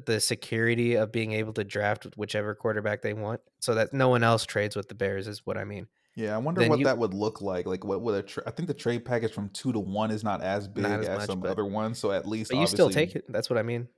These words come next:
Speaker 2: Yeah, you'll get another pick next year and probably, like, a high second round pick at, I think it's, like,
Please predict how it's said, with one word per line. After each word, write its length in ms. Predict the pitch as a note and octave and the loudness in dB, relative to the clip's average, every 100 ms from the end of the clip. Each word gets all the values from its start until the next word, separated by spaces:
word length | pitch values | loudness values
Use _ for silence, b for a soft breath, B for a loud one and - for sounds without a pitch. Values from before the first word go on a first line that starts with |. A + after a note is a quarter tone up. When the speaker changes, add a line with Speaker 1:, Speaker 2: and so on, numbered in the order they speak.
| - | -2
Speaker 2:
Yeah, 120 | A2 | 0
you'll 140 | G#2+ | 2
get 120 | B2 C3+ | 4 4
another 220 | B2+ A2 | 4 2
pick 280 | C3 A2 A2 | 2 0 0
next 400 | G#2 G#2+ - A2 | -2 -4 -4 -4
year 120 | G#2 | -4
and 100 | G#2 | -2
probably, 240 | G#2+ G2+ | 2 2
like, 220 | G2 F#2+ - | 2 0 -2
a 140 | F#2+ | -6
high 300 | G2 F#2 F2+ | -4 -4 -4
second 380 | G2 - F#2+ F#2+ | -6 -6 -6 -6
round 240 | F2+ F2+ | -10 -12
pick 180 | - F2 | -8 -6
at, 160 | F2+ - _ _ F2+ | -6 -8 _ _ -10
I 60 | G2+ | -6
think 160 | C3 | -2
it's, 80 | A#2 | -2
like, 140 | G#2+ | -2